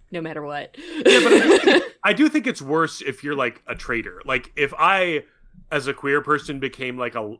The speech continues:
Speaker 2: conservative, like, gays against groomers kind of person or, like, a conservative gay person,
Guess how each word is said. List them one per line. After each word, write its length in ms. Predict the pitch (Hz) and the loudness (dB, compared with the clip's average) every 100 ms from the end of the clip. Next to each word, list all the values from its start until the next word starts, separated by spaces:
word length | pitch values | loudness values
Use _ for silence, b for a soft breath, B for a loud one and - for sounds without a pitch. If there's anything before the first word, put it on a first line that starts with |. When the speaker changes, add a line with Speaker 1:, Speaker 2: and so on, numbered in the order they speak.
| _ - | _ -12
Speaker 2:
conservative, 840 | 147 123 156 143 139 143 127 117 | -10 -4 0 0 0 -2 -2 -8
like, 320 | 139 113 - | -12 -12 -14
gays 280 | - 139 131 | -6 -4 -4
against 340 | 127 135 120 - | -4 -6 -8 -14
groomers 480 | 110 120 131 139 | -12 -8 -8 -8
kind 200 | - 135 | -6 -6
of 60 | 131 | -4
person 340 | 139 139 156 | -6 -6 -6
or, 80 | 127 | -8
like, 180 | 123 117 | -8 -10
a 60 | 120 | -12
conservative 520 | 117 107 127 123 110 | -14 -10 -10 -10 -12
gay 100 | 123 | -12
person, 300 | 135 127 | -12 -12